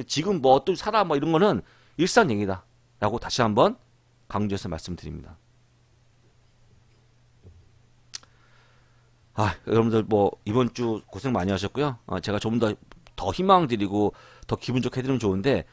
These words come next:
저는 제가 답답해서 올린 거예요. 막 여기저기서 뭐 뭘 사면 되겠냐, 그다음에 이게 진정한 하락의 출발인가, 뭐 이런 거죠. 예, 그런 거 아닙니다.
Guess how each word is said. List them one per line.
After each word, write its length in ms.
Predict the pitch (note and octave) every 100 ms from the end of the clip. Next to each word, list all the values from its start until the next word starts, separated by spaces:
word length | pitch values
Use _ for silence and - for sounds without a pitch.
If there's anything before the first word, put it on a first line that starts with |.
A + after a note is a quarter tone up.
| _ - -
저는 260 | C3+ D3+
제가 160 | C3+ A#2+
답답해서 480 | - - G#3+ - F3
올린 260 | A2+ G3
거예요. 240 | C3+ F#2 A#2+
막 200 | - - -
여기저기서 480 | A2 C#3 D3 C#3+ C3+
뭐 280 | B2 - -
뭘 180 | G#2
사면 240 | A#2 C#3+ C#3+
되겠냐, 360 | A#2 A#2 B2
그다음에 420 | B2 G#2+ A2+ A#2+ G#2+ - -
이게 140 | - C3
진정한 360 | B2 B2 C#3
하락의 340 | B2+ F3+ F3+ E3+
출발인가, 680 | - G#3+ F3 C3 A#2+ - -
뭐 220 | E2+ D2+
이런 160 | A2+
거죠. 240 | A2+ F2 D2+ - - - _ _ -
예, 80 | -
그런 240 | - B2+
거 60 | D3+
아닙니다. 480 | F2+ F#2+ F2 D#2